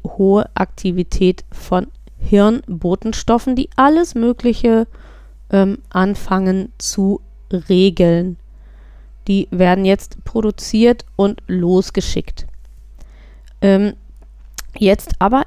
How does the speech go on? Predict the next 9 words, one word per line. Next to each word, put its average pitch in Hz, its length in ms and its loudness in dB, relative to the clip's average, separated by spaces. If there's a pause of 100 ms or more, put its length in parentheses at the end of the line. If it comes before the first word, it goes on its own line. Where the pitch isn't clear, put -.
ist - 320 2
die 185 300 -2
beste 196 460 2
Zeit - 440 0
für - 240 -2 (140)
Impfungen, 214 640 0 (1080)
weil 196 240 2
unser 202 220 0
Körper 196 480 0